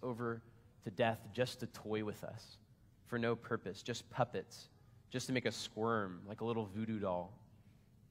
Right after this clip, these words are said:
It's not in vain. It's not without purpose.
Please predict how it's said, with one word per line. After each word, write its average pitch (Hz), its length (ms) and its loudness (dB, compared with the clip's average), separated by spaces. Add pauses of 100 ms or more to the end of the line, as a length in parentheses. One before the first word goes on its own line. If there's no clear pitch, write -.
(300)
It's - 160 -4
not 165 200 8
in 139 120 0
vain. 127 460 2 (1200)
It's - 100 -8
not 139 160 6
without 127 300 2
purpose. - 440 -6